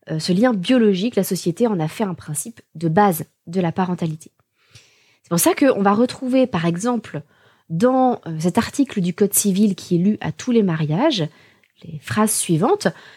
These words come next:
Les époux assurent ensemble la direction morale et matérielle de la famille. Ils pourvoient à l'éducation des enfants et préparent leur avenir. » Donc même si on ne ressentait pas cet instinct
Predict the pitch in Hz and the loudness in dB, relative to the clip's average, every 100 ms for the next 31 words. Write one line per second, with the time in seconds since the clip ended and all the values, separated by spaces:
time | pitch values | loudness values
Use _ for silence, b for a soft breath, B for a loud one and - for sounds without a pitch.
0 | B B - 220 359 254 254 - 196 262 | B B 2 4 6 4 2 0 -4 -4
1 | - 185 202 - 247 226 - 254 - - | 0 0 0 2 0 0 -4 -4 -2 -4
2 | 151 202 220 185 190 185 220 214 - 220 | -4 -4 -4 0 0 2 0 -2 -6 -2
3 | 208 226 214 156 190 220 196 - 175 175 | 2 2 0 -2 0 2 0 -2 -2 0
4 | 190 175 185 175 - 143 143 - _ _ | 0 0 0 0 -6 -8 -8 -10 _ _
5 | _ _ - 247 226 208 - 381 403 302 | _ _ 0 2 2 0 2 2 4 0
6 | 302 311 285 190 190 262 294 269 240 - | 2 4 4 2 4 2 0 0 0 0
7 | 220 175 160 139 - 370 b b b b | 0 0 0 -4 -6 -8 b b b b
8 | - 226 339 - 185 160 123 156 - _ | 0 0 0 -4 -4 -4 -6 -8 -10 _
9 | - 190 185 165 156 147 - _ _ _ | -2 0 0 -2 -4 -10 -16 _ _ _
10 | _ _ _ _ _ _ - b b b | _ _ _ _ _ _ -20 b b b
11 | 226 254 277 277 226 190 - 233 220 202 | 0 4 4 6 4 0 0 4 4 4
12 | 220 220 214 208 214 208 170 - 247 254 | 2 0 -2 -2 0 0 0 2 2 2
13 | - 302 240 | 0 -4 -6